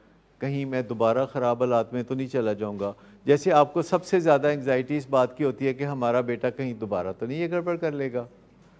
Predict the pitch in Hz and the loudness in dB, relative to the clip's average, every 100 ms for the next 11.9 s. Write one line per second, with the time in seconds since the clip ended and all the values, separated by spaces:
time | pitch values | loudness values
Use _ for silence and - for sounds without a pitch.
0 | _ _ - 127 127 160 165 196 175 160 | _ _ 0 0 2 2 2 2 4 2
1 | 160 160 156 156 147 165 139 143 143 156 | 2 -4 2 2 2 0 -2 -2 0 0
2 | 151 135 123 131 131 131 147 139 117 82 | 2 2 2 0 -2 -4 -2 -4 -6 -12
3 | - _ _ _ _ _ _ _ _ _ | -16 _ _ _ _ _ _ _ _ _
4 | _ - 135 131 123 113 123 135 135 - | _ -2 -2 -2 -4 -2 -2 -2 -4 -4
5 | 175 185 160 139 123 117 - _ _ _ | -2 -2 -4 -6 -8 -8 -12 _ _ _
6 | - 127 123 143 139 127 123 135 127 127 | -4 -2 0 0 2 0 2 -2 -2 -6
7 | 117 135 139 110 - _ _ _ _ _ | -2 0 0 -2 -10 _ _ _ _ _
8 | 127 131 131 135 117 120 131 - 165 120 | -4 -2 0 -2 -4 -4 -4 -2 -6 -6
9 | 95 _ _ _ - 127 180 180 208 202 | -12 _ _ _ -6 0 2 2 2 2
10 | 185 185 185 175 175 175 170 147 165 202 | 0 0 0 0 -2 -6 -6 -4 -2 0
11 | 170 - 131 117 107 101 - 113 127 | -2 -2 -2 -2 -2 -2 -2 -2 -2